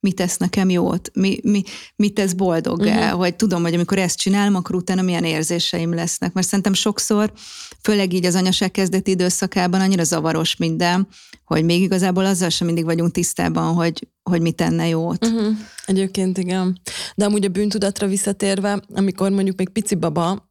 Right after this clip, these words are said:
Speaker 2: ö, mellett vagyunk, és mondjuk ott egy apa, aki jó esetben tényleg szereti kivenni a részét, akkor még úgy könnyű úgy elmenni. De például nekem mostanában nem tudom, hogy neked van-e ilyen, de például néha-néha van olyan, hogy reggel mennék futni, és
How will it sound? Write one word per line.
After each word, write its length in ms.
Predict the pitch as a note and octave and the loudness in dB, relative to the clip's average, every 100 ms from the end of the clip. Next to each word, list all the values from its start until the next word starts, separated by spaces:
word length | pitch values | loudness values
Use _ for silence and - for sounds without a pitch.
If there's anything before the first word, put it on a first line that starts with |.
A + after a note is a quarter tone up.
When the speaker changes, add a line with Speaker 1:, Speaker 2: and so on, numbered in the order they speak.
| _ | _
Speaker 2:
ö, 260 | F#3 E3 D#3+ E3 | -4 -2 -2 -2
mellett 420 | F3+ D#3+ E3 E3 | -2 0 -2 -4
vagyunk, 480 | - D#3+ E3+ F3+ F#3+ | -4 -2 0 0 0
és 140 | E3+ | -2
mondjuk 320 | F#3 F3+ F3+ - | 0 -2 -2 -2
ott 220 | F3+ F3+ | -2 -2
egy 140 | D#3 | -6
apa, 300 | D#3+ F3 D#3+ E3 | -6 -6 -4 -4
aki 380 | D#3+ F#3 E3 - | -6 -6 -6 -6
jó 180 | E3+ D#3+ | -4 -2
esetben 420 | D#3+ F3+ D3+ D#3+ | -2 -4 -2 -2
tényleg 300 | F3 D3+ D3+ | -2 -2 -4
szereti 340 | - E3+ D#3 - | -4 -4 -4 -6
kivenni 300 | F3 D#3+ F3 | -4 -4 -2
a 40 | |
részét, 280 | F#3 A3 A#3 | -2 -2 -2
akkor 140 | A3+ | -2
még 80 | A#3 | 0
úgy 120 | A#3+ | 0
könnyű 340 | A#3+ A#3+ D#3+ - | -2 -2 -2 -4
úgy 120 | D#3 | -4
elmenni. 480 | - - - - - - - - | -4 -4 -6 -6 -8 -8 -10 -6
De 60 | F#3 | -2
például 220 | G#3 G3 | 0 0
nekem 180 | G3 A#3 | -2 -2
mostanában 400 | G#3+ G3+ G#3+ A3 | -2 -4 -4 -2
nem 160 | A3+ A3 | -2 -2
tudom, 200 | G3 F3 | -4 -6
hogy 100 | E3 | -6
neked 240 | F#3 G3 | -4 -2
van-e 220 | G3 F3 - | -2 -4 -4
ilyen, 260 | F3+ A#3 | 0 0
de 60 | A3+ | 0
például 260 | G#3 G3+ - | 0 -2 0
néha-néha 640 | A#3+ B3 G3+ E3 F3 F#3+ | 0 2 2 2 0 0
van 180 | G3+ F#3 | 0 -2
olyan, 320 | C3+ C3+ A3 | -2 -2 0
hogy 140 | A3+ | 0
reggel 280 | A3+ G#3 D3 | 0 -2 -4
mennék 300 | D#3+ C#3+ F3 | -4 -2 -2
futni, 320 | - G3+ - | -2 -4 -2
és 140 | E3 | -2